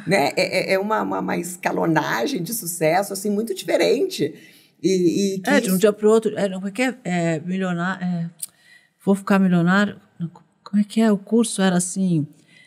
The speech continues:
Speaker 2: o, é, de um a um milhão em, sei lá, um mês, um ano, não um mês. É de fique,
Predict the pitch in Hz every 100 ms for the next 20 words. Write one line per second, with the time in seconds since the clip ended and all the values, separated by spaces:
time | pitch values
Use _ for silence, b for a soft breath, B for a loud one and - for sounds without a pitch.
0 | b - - 156 160 151 135 180 240 240
1 | 233 214 185 208 214 202 180 165 147 113
2 | - 135 135 87 - 135 131 143 151 120
3 | 127 127 143 147 127 151 165 180 139 -
4 | B B 156 160 190 254 247 262 240